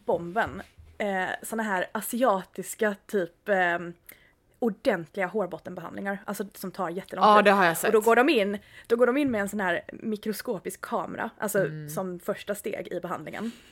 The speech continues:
Speaker 1: Och kollar hur hårbotten ser ut. Och då ser den ju ofta skitsnuskig ut. Liksom
Speaker 2: Mm.
Speaker 1: torr och flagig och liksom irriterad och whatever. Sen gör de hela behandlingen och den ser så sjukt skön ut. Alltså, det är ju typ som A S M R fast för ögonen.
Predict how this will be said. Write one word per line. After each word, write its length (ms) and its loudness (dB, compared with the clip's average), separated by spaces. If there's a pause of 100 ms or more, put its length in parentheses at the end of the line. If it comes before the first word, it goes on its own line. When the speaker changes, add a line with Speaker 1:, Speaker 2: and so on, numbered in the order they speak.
(160)
Speaker 1:
Och 100 -4
kollar 300 2
hur 160 -2
hårbotten 340 -2
ser 100 -8
ut. 200 -4
Och 60 -4
då 60 -2
ser 180 -2
den 100 -4
ju 60 -8
ofta 360 -6
skitsnuskig 640 -8
ut. 260 -12
Liksom 300 -8
Speaker 2:
Mm. 420 -6
Speaker 1:
torr 220 -2
och 100 -4
flagig 600 -6
och 280 0
liksom 220 -8
irriterad 460 -8
och 180 -6
whatever. 360 -6 (880)
Sen 540 4
gör 260 -2
de 100 -4
hela 140 -4
behandlingen 640 -4
och 80 -4
den 140 -4
ser 320 -8
så 160 -14
sjukt 380 -6
skön 300 -8
ut. 180 -10
Alltså, 140 -6
det 80 -4
är 40 -2
ju 60 -2
typ 180 -2
som 120 -10
A 120 -14
S 240 -6
M 120 -6
R 240 -6
fast 220 -14
för 100 -8
ögonen. 480 -10